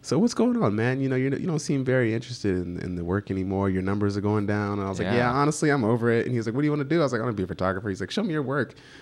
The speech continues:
Speaker 1: And I showed him, and he was like, "Hmm, oh, okay."
Speaker 2: <laughs>
Speaker 1: He's like, "I, I could see that." <laughs>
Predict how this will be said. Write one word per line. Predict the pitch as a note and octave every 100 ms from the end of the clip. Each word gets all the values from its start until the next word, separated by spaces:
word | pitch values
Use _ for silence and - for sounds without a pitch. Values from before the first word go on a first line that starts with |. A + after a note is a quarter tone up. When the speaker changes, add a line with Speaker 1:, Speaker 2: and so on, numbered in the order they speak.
| -
Speaker 1:
And | F#2
I |
showed | - G#2+
him, | G#2+
and | G2
he | A#2+
was | A2
like, | G2+ - - - -
"Hmm, | - E3 B2 - - -
oh, | E3 D3+ -
okay." | E3 C3+
Speaker 2:
<laughs> | - - - E3+ - - - F#3+ - D#3 -
Speaker 1:
He's | F3+
like, | F3 -
"I, | - -
I | -
could | D4 D#3
see | C3
that." | G#2+ G#2 -
<laughs> | -